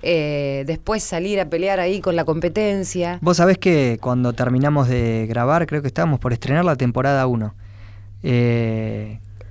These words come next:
Speaker 2: sale una noticia en Crónica, creo, que estaban demoliendo un taller protegido de personas con
Speaker 1: Sí, claro,
Speaker 2: discapacidad.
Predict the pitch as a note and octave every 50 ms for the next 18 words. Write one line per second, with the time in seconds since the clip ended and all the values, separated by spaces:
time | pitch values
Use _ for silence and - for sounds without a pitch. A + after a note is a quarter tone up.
0 | - - - - - - - - - - D#3+ E3+ E3+ D#3 D3 C#3 C#3+ C#3 C3+ -
1 | F3+ D#3 - - C3+ B2 B2 A#2+ A#2+ A#2 A2 G#2+ G#2 - C#3 D#3 E3 D3 B2 A#2+
2 | B2 - A#2 A#2 B2+ C3 C3+ C3 C3 D3+ - - - - - - - - - -
3 | - - - G#3+ G#3 F#3+ F3+ F3 F3+ F#3+ G#3+ G#3 G3 F#3 F3 D#3+ F3 D#3+ - F#3+
4 | F3+ - F3 E3 - D#3+ - G3 F#3+ D#3 C3 A#2 A#2 A2+ B2+ C3 - E3 D#3+ D3
5 | - C#3+ C3+ B2 - - A3 G#3+ - D#3+ D3+ E3 E3+ D3+ A#2